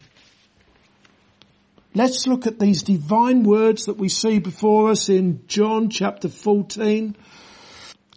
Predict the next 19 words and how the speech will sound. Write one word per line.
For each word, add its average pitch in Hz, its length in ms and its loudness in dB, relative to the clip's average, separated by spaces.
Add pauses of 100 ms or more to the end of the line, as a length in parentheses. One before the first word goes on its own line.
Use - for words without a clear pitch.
(640)
Words 262 540 6
that - 340 -10
proceeded 247 760 2
from 202 160 -4
the 208 80 2
mouth 226 480 2
of 214 140 -2
the 214 100 2
Lord 220 320 6
Jesus 196 420 0
Christ 180 600 -4
when 196 160 2
he 170 160 0
was 185 160 -2
speaking 220 720 -2
to 196 460 -2 (720)
di-, 110 180 -4 (220)
the 196 120 -2
disciples 185 920 -4